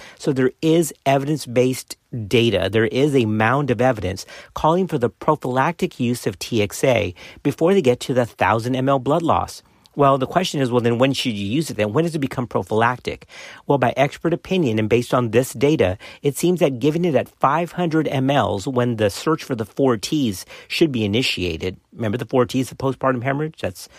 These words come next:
tone, tissue, uh, trauma, and then thrombin, or ironically, the lack of thrombin. Those are the four Ts. But at five hundred M Ls, giving T X A prophylactically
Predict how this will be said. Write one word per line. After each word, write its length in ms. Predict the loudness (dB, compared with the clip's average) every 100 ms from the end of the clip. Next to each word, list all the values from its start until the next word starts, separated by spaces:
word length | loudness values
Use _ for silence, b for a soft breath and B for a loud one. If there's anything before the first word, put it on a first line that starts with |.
| b
tone, 420 | -4 -2 -2 -4 -8 b -6
tissue, 480 | -2 -2 -2 -6 -8 B B B -2
uh, 160 | -2 -2
trauma, 640 | -2 2 4 4 0 -2 -6 -4
and 140 | -2
then 140 | -2
thrombin, 540 | -2 2 4 2 0 -2
or 60 |
ironically, 580 | 0 2 2 0 -4 -6
the 160 | -4 -4
lack 340 | 0 0 -2
of 160 | -6 -8
thrombin. 440 | -4 -4 -4 -6
Those 180 | -4 -2
are 60 | -4
the 100 | -6
four 300 | -2 -2 -2
Ts. 500 | -4 -4 -4 -8 -14 B B -2
But 140 | 0
at 100 | 0
five 460 | -4 -2 2 2 2
hundred 280 | 0 2 2
M 120 | 4
Ls, 360 | 4 4 0
giving 300 | -2 -2 -2
T 160 | -2 -2
X 180 | -2 -2
A 120 | -4
prophylactically 1000 | -4 -4 -2 -2 -2 -2 -6 -6 -6